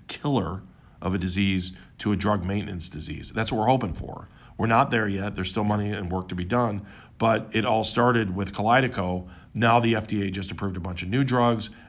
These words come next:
and it's helping out so many patients with cystic fibrosis. So that if, it's not a death sentence when you find out that your kid has C F now.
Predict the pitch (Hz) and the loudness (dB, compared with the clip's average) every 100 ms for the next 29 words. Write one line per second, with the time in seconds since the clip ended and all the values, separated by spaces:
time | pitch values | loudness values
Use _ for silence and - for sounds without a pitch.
0 | - 104 101 - 98 92 98 95 87 - | -2 0 0 -2 -4 -4 -6 -6 -8 -8
1 | - - 101 92 87 87 85 - 85 82 | -8 -4 -4 -4 -6 -8 -10 -8 -8 -8
2 | 80 82 85 82 78 76 71 69 71 - | -10 -10 -12 -10 -10 -10 -10 -10 -12 -16
3 | - - - - 117 101 92 - - 123 | -18 -20 -18 -4 0 0 -2 -8 0 2
4 | 123 117 104 - 117 113 101 98 90 - | 4 2 0 -2 2 2 2 -2 -4 -6
5 | 85 - - - - - 87 80 87 85 | -8 -10 -14 -14 -12 -8 -6 -6 -6 -6
6 | 85 85 98 85 82 73 - 76 71 69 | -8 -8 -12 -10 -10 -10 -10 -8 -10 -10
7 | 62 | -14